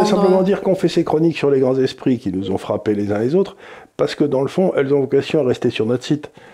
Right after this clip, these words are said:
Speaker 2: Alors bon, euh, s'il y a des jeunes étudiants qui un jour se disent « Mais qui c'était Hayek ? » ou il y a un professeur qui leur pose des questions, ils peuvent aller, ils peuvent les regarder tranquillement. C'est, c'est, c'est un petit peu comme un livre sur le rayon d'une bibliothèque. Vous allez,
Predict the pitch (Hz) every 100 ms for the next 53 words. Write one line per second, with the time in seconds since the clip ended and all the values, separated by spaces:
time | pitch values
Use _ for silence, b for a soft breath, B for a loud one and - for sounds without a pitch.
0 | B B - 110 101 107 117 - - 107
1 | 110 110 107 - 135 120 117 107 104 110
2 | 110 98 95 101 110 113 107 95 92 107
3 | 104 - 92 101 90 90 95 - - 82
4 | 80 80 92 90 85 82 85 85 92 90
5 | 92 87 87 92 95 113 156 117 117 120
6 | 110 113 120 139 131 113 107 104 98 101
7 | 107 107 101 98 104 127 B B B B
8 | B - - 117 - 117 131 120 - 123
9 | 127 127 123 131 139 120 113 113 120 120
10 | 110 - 107 107 113 107 107 107 110 120
11 | 151 117 95 98 95 113 135